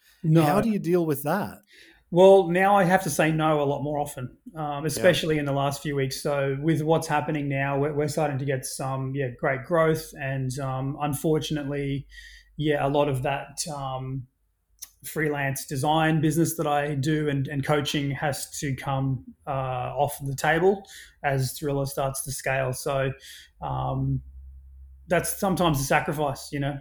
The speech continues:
Speaker 1: that, that you make. Um, the only thing I won't say no to is my family now. Like, if my son has a f-, has a sports event or my girlfriend needs me, that's where I'm gonna be, and I don't give a fuck.
Speaker 2: That's good.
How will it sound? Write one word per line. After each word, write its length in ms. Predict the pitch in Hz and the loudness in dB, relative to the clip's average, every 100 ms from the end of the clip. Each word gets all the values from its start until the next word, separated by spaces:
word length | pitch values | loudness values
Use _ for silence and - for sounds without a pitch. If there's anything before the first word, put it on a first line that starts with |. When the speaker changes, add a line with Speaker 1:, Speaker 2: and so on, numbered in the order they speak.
| - | -6
Speaker 1:
that, 200 | 147 139 | -6 -4
that 100 | 151 | -6
you 100 | 143 | -4
make. 220 | 139 139 139 - 151 | -2 -4 -6 -16 -10
Um, 480 | 143 135 135 135 135 - - - | -6 -4 -4 -4 -6 -12 -20 -4
the 100 | 190 | 4
only 160 | 185 202 | 8 8
thing 200 | 202 170 | 6 4
I 80 | 151 | 4
won't 360 | 151 147 147 | 4 2 0
say 200 | - 160 | 0 0
no 120 | 147 143 | 0 0
to 120 | 139 | 0
is 100 | 131 | 0
my 140 | 135 | -2
family 380 | - 135 131 131 | -2 -2 -2 -4
now. 220 | 123 127 - | -4 -8 -6
Like, 160 | 156 143 | -6 -4
if 140 | 139 | -2
my 140 | 151 | -2
son 340 | 139 156 147 147 | -2 -2 -2 0
has 200 | 143 139 | 0 -2
a 40 | |
f-, 160 | 135 - _ _ 151 | -6 -14 _ _ -8
has 140 | 143 | -6
a 60 | 135 | -6
sports 540 | - 151 143 - - | -4 -4 -4 -8 -10
event 380 | 180 143 143 139 - _ _ _ _ _ _ | -8 -4 -6 -6 -14 _ _ _ _ _ _
or 340 | 160 139 139 139 | -8 -4 -2 -2
my 140 | 135 | -2
girlfriend 460 | 143 139 139 147 143 | 0 -2 -2 -4 -2
needs 220 | 135 131 | -4 -2
me, 280 | 139 135 - _ _ _ _ _ _ _ - | -4 -4 -6 _ _ _ _ _ _ _ -4
that's 260 | 143 - | -4 -2
where 100 | 143 | -4
I'm 140 | 127 135 | -4 -4
gonna 140 | 131 | -4
be, 240 | 127 127 - - - | -6 -10 -14 -20 -10
and 140 | 151 | -8
I 60 | 143 | -6
don't 160 | 139 135 | -6 -6
give 100 | 131 | -8
a 80 | |
fuck. 320 | - 117 110 - _ _ _ _ _ _ _ _ _ _ _ _ _ - | -8 -10 -12 -20 _ _ _ _ _ _ _ _ _ _ _ _ _ -6
Speaker 2:
That's 200 | 131 123 | -2 -2
good. 340 | - 131 110 | -2 -4 -4